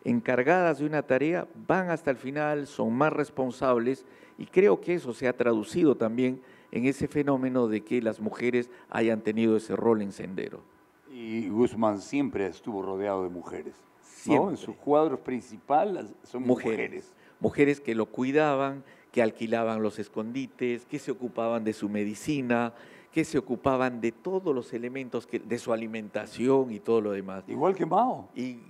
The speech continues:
Speaker 1: idéntico.
Speaker 2: guardia que rodeaba a Mao eran mujeres.
Speaker 1: Femenina. Copió en todo. Si uno estudia a Mao, encuentra casi como una fotocopia.
Speaker 2: Una foto, ¿eh?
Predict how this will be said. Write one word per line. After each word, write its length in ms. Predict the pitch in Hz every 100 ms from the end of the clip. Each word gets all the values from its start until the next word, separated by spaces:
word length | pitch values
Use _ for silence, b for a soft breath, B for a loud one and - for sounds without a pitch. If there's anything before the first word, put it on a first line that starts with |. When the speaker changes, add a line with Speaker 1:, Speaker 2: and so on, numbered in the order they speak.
| -
Speaker 1:
idéntico. 240 | 110 123 131
Speaker 2:
guardia 440 | 139 156 180 156
que 100 | 135
rodeaba 420 | 127 127 131 139 135
a 20 |
Mao 280 | 135 160 156
eran 160 | 131 131
mujeres. 240 | 127 123
Speaker 1:
Femenina. 480 | 120 120 123 95 92 - - - B B
Copió 500 | - 139 - 185 226
en 160 | 170 117
todo. 300 | - 185 110
Si 180 | - 220
uno 140 | 220
estudia 400 | 170 - 208 185
a 40 | 147
Mao, 280 | 175 247 - b b b -
encuentra 580 | 131 123 175 180 180 -
casi 420 | - 196 190 -
como 240 | - 143
una 160 | 165 151
fotocopia. 760 | - 120 - - 165 208 214
Speaker 2:
Una 80 | 202
foto, 320 | 127 120
¿eh? 40 | 117